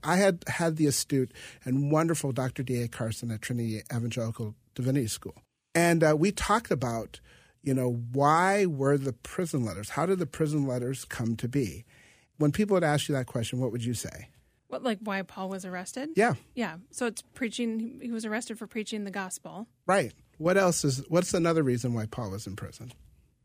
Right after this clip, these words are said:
Speaker 2: Uh, well, I was thinking about how sometimes people bear false witness against people.
Speaker 1: Yeah. The beautiful thing that you have noted and I love about Scripture, and I love, which is why you're doing this show, is we get into it and we see that God's Word tells us.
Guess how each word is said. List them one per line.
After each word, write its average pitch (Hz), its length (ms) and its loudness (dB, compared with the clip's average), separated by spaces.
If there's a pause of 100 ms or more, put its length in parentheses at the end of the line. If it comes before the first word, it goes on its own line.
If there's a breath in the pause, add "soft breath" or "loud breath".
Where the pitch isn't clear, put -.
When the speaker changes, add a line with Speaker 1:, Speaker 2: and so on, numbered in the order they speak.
(540 soft breath)
Speaker 2:
Uh, 208 480 -6
well, 214 120 -2
I 214 80 -4
was 214 220 -4 (220)
thinking 240 420 -2
about 208 540 -6
how 208 220 -8
sometimes 208 560 -8
people 202 380 -10
bear 185 600 -8 (300)
false 180 420 -12
witness - 480 -10
against 294 340 -6
people. 349 400 -6 (180)
Speaker 1:
Yeah. 175 280 0 (260)
The 147 100 2
beautiful 190 480 2
thing 165 280 2
that 147 200 -4
you 160 180 2
have 135 120 2
noted 127 460 0 (480 loud breath)
and 143 120 4
I 156 80 6
love 160 340 4
about 190 300 2
Scripture, - 680 -2
and 131 140 -2
I 131 60 0
love, 139 380 2
which 139 200 -2
is 120 100 -6
why 131 120 -2
you're 131 140 2
doing 127 260 -4
this 113 120 -4
show, 113 400 -4
is 120 160 -4
we 127 140 -2
get 139 220 -2
into 185 320 0
it 120 40 -2
and 117 160 -2
we 117 80 -2
see - 300 -6
that 156 160 -2
God's 117 380 -4
Word 123 200 -6
tells - 360 -6
us. - 260 -8